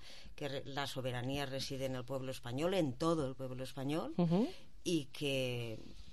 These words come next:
Speaker 1: està representat per el rei i ell és el jefe de l'Estat.
Speaker 2: Per el rei. Eh, per a Compromís, de qui és el discurs? Del rei, del ciutadà Borbó o del cap d'estat?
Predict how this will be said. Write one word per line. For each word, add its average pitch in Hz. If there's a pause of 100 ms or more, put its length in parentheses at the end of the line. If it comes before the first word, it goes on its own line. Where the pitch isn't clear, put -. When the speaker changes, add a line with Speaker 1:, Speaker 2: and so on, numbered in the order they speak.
(140)
Speaker 1:
està -
representat 123
per 135
el 135
rei 139 (160)
i 185
ell 127
és 131
el 143
jefe -
de 220
l'Estat. 156 (340)
Speaker 2:
Per 185
el 165
rei. 160 (640)
Eh, 180
per 180
a 175
Compromís, 190 (1400)
de 170
qui 226
és 202
el 170
discurs? 147 (1000)
Del 165
rei, 240
del 170
ciutadà 175
Borbó 196
o 285
del 196
cap 180
d'estat? 170